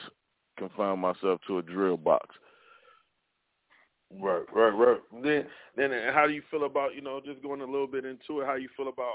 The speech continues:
Speaker 2: all the, I guess, you know, Chicago is always like a, a crazy murder rate that's going on there every year. Like, you know, uh, how you gonna, uh, ye-,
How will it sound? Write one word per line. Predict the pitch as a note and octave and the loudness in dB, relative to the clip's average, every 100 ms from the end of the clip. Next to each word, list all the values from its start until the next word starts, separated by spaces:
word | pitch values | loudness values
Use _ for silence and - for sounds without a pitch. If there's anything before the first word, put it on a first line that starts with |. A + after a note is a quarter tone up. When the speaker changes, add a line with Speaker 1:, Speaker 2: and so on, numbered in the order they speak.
| A#2 | -6
Speaker 2:
all | B2 | -6
the, | A#2+ A2 _ _ _ _ _ _ - | -8 -12 _ _ _ _ _ _ -20
I | F#2 | -12
guess, | A2+ B2 - D#2+ | -10 -10 -14 -20
you | A2 | -14
know, | A2 G#2+ G2+ - | -12 -10 -12 -12
Chicago | - - B2 A#2+ A#2 - | -10 0 0 0 -4 -4
is | G#2 G#2+ | -8 -4
always | A2 A2+ A2+ G#2+ | -2 -2 -6 -8
like | A2 F#2 | -10 -10
a, | F2+ _ - | -16 _ -14
a | F#2+ | -10
crazy | - A#2+ B2 A2+ A2 | -2 -2 -2 -8 -10
murder | A2+ C3+ B2+ | 0 2 2
rate | A2+ G2 | 0 -4
that's | G#2 G2+ | -8 -10
going | A2 G#2+ G#2+ | -10 -8 -10
on | G#2 | -12
there | G#2 G#2 | -10 -8
every | G#2 G#2 | -10 -12
year. | G#2 G#2 | -14 -10
Like, | G2+ G2+ - _ | -10 -12 -16 _
you | A2 | -14
know, | G#2+ G#2+ A2 - E2+ | -12 -12 -14 -14 -10
uh, | E2 - - G2+ | -10 -10 -10 -2
how | B2 | 2
you | B2+ B2+ | 2 2
gonna, | B2 A2+ F2+ _ _ - | -2 -4 -12 _ _ -2
uh, | A2+ G#2+ | 0 0
ye-, | A2+ C3 | -2 -10